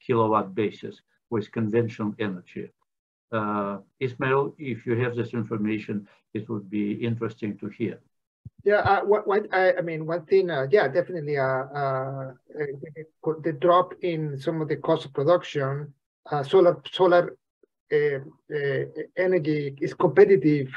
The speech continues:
Speaker 2: competitive with some of the fossil fuel, uh, technologies in such a way that, uh, that's something that didn't happen, like, three years ago, no? That when the subsidies were required to make sure to, to make the, uh, solar energy,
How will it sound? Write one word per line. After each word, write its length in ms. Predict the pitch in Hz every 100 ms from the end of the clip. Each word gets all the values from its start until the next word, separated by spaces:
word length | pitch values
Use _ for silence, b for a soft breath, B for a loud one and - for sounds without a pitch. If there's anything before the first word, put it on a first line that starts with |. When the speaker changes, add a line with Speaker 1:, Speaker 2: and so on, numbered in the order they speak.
| - - _ _ _ _
Speaker 2:
competitive 680 | - 143 - 185 170 165 160
with 220 | 143 139
some 240 | - 165 165
of 100 | 147
the 100 | 143
fossil 340 | 170 160 156
fuel, 340 | - 165 156 156 B B B B -
uh, 100 | 160
technologies 680 | 151 156 156 170 160 156 -
in 100 | 156
such 260 | 139 151
a 80 | 165
way 200 | 151 156
that, 360 | 151 147 139 135 151
uh, 280 | 135 131 135 - - b b _ -
that's 200 | 160 156
something 240 | 185 160
that 140 | 147 135
didn't 220 | 156 143
happen, 280 | 156 151 143
like, 140 | 127
three 140 | 147
years 180 | 131 120
ago, 320 | - 135 120 -
no? 140 | 139
That 100 | 135
when 160 | 135 143
the 220 | 147 139 -
subsidies 520 | 190 - 170 151 131
were 140 | 143
required 640 | 139 135 156 147 147 123 - _ _ _ _
to 80 | 156
make 200 | 147 147
sure 200 | - 160 147
to, 260 | 156 139 -
to 80 | 156
make 320 | 143 147 143
the, 280 | 156 151 139
uh, 40 |
solar 400 | 135 - 151 156
energy, 400 | 151 156 147 143